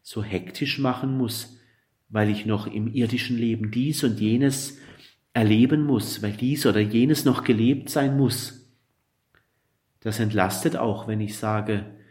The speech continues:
nach dem Tod, da geht etwas weiter, anders weiter, als ich es im Leben erfahre, aber es geht weiter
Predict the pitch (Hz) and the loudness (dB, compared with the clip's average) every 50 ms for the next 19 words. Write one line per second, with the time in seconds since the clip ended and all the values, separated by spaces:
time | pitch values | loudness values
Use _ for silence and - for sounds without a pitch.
0 | _ _ _ _ _ _ 95 98 95 95 - 131 123 117 110 - - 123 123 127 | _ _ _ _ _ _ -4 -4 -4 -4 -2 -4 -4 -4 -4 -4 -2 0 2 2
1 | 135 131 131 - - - - - - _ _ _ _ _ _ _ _ _ _ _ | 2 2 0 -6 -12 -14 -16 -18 -20 _ _ _ _ _ _ _ _ _ _ _
2 | _ _ _ - 107 110 110 110 110 107 107 104 - 104 - 107 104 98 - - | _ _ _ -8 -6 -6 -4 -4 -4 -4 -4 -6 -8 -8 -6 -4 -6 -6 -6 -6
3 | 101 95 90 87 98 120 127 - - 139 117 - - - - - - _ _ _ | -4 -2 0 0 0 0 -2 -2 -2 -4 -4 -6 -8 -14 -18 -20 -20 _ _ _
4 | _ _ _ - 87 95 113 135 160 165 165 165 - 160 147 143 151 156 151 - | _ _ _ -6 -4 -4 -2 0 0 0 0 0 -2 -4 -2 0 0 0 -2 -2
5 | 160 - - 120 120 117 127 120 - - 123 113 - 123 113 110 101 104 107 120 | -4 -2 -2 -2 -2 -2 -4 -4 -4 -4 -4 -4 -2 -4 -2 0 0 2 2 2
6 | 127 156 160 160 - - 139 - - 143 139 143 143 147 - - - 110 113 104 | 0 0 -2 -4 -4 -8 -10 -8 -6 -4 -2 -2 0 0 -2 -2 -2 -2 -2 -2
7 | 104 - - - - - - - _ _ _ _ - 110 107 - - - 113 113 | -4 -6 -10 -16 -20 -20 -20 -20 _ _ _ _ -12 -10 -10 -6 -4 -4 -4 -4
8 | 107 98 98 92 95 110 120 - - 143 139 139 139 - - | -4 -4 -2 0 0 0 0 -2 -4 -4 -4 -4 -6 -8 -12